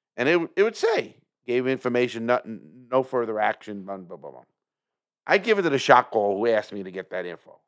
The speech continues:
And it says that you told them that Johnny Smith was the fucking goddamn, uh, fucking, uh, drug dealer.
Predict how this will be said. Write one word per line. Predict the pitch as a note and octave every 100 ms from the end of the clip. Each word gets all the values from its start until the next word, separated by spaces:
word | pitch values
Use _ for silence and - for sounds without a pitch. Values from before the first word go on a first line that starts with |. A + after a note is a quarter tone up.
| _ _ _ _ _ _ _ _
And | C#3+
it | D3+
says | G#3+ G#3+
that | F#3
you | D3 D#3+
told | - D#3+ F3
them | C#3 C#3 C#3
that | C#3+ - _ _ _ _ _ _ _
Johnny | - C#3 C#3+
Smith | C3+ - D#3 D3+
was | A2 -
the | -
fucking | A#2+ A#2 A#2+
goddamn, | A2 A2+ G#2+ A#2 A2+ A2+
uh, | A#2 A#2 A2+ - _ _ _ _
fucking, | A#2 A#2+ - A#2 A2
uh, | A2 G2+ F#2+
drug | C#3+ C#3+
dealer. | G#2+ G2 D2+